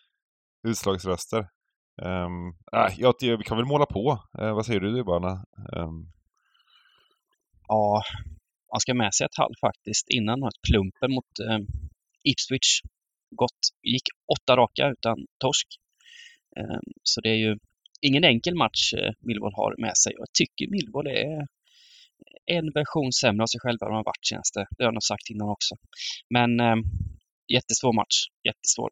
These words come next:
Speaker 2: Så det har ingen superrek så, även om det känns...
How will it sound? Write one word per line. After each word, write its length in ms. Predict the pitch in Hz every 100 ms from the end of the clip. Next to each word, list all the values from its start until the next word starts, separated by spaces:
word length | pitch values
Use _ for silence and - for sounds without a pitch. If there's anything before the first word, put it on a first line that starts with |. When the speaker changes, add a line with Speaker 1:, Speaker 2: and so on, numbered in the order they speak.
| _
Speaker 2:
Så 160 | - -
det 300 | 107 101 - _ _ _ _ - - - _ _ - - - _ _ -
har 100 | 127
ingen 260 | 127 110 104 - -
superrek 720 | 185 147 - 127 131 151 139 - - -
så, 280 | - 113 110 - 92 - 120
även 180 | 107 107
om 200 | 107 107 - - _ _ _ _ _ _ _ - - - - _ _ - - _
det 80 | -
känns... 480 | - 104 - -